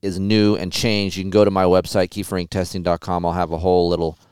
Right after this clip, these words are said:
uh, spiel about what has changed and exactly the percentages and things that they changed in the chassis and the engine and so on and so forth.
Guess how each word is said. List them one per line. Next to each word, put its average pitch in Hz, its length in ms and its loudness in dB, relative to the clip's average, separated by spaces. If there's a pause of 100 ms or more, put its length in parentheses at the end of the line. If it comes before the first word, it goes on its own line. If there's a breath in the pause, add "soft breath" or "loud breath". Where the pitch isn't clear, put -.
(300)
uh, 76 220 -4
spiel 98 420 0
about 80 300 0
what 90 160 2
has 85 180 -4
changed 92 480 -6
and 78 100 -8
exactly 82 480 -4
the 76 80 -10
percentages 85 800 -4
and 76 140 -12
things 87 300 -6
that 76 140 -10
they 73 80 -10
changed 82 300 -8
in 76 60 -14
the 73 60 -12
chassis 92 500 -2
and 82 100 -8
the - 100 -10
engine 87 440 -6
and 73 240 -12
so 92 160 -4
on 80 140 -4
and 78 100 -12
so 87 220 -2
forth. 80 340 -4